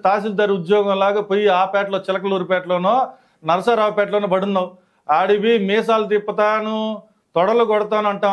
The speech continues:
ఉన్నావు. తిప్పుతారు నీకు రేపు మాచర్లలో.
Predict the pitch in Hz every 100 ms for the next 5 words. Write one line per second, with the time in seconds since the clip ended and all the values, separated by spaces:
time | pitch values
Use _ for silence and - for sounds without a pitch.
0 | 202 190 185 - _ _ _ - 175 180
1 | 247 226 214 202 190 175 170 196 220 196
2 | 196 175